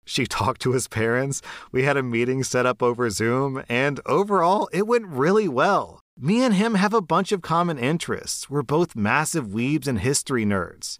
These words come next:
And he also disclosed that he apparently cross-dressed in private, which only made me like him even <laughs> more.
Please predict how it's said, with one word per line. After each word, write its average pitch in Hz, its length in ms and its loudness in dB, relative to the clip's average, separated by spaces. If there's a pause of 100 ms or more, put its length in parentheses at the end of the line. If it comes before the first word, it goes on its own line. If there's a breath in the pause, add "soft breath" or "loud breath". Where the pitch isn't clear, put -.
(120)
And 151 300 -2
he 180 160 0
also 139 360 0
disclosed 147 760 -2
that 131 320 0
he 131 160 -4
apparently 214 540 -2
cross-dressed 147 680 -2
in 131 100 -2
private, 101 680 -4
which 92 420 0
only 117 400 0
made 120 240 0
me 120 120 0
like 110 300 0
him 123 120 0
even 120 260 0
<laughs> 110 200 -2
more. 120 300 -4